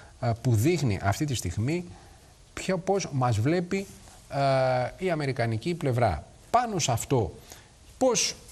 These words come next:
θα είναι, εγώ αυ-, αυτό θέλω να σ-, να σας ρωτήσω, πώς θα είναι η στρατηγική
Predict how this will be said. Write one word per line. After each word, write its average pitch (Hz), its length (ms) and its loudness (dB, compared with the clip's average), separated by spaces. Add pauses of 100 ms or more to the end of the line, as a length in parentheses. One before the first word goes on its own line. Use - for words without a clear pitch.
(180)
θα 143 300 0
είναι, 139 400 2 (440)
εγώ 139 200 2
αυ-, - 220 2
αυτό 131 300 2
θέλω 143 220 0
να 120 140 2
σ-, - 140 -4
να 110 140 2
σας 101 180 0
ρωτήσω, 98 460 0
πώς 196 220 0
θα 160 180 0
είναι 156 180 0
η 139 60 2
στρατηγική 110 920 0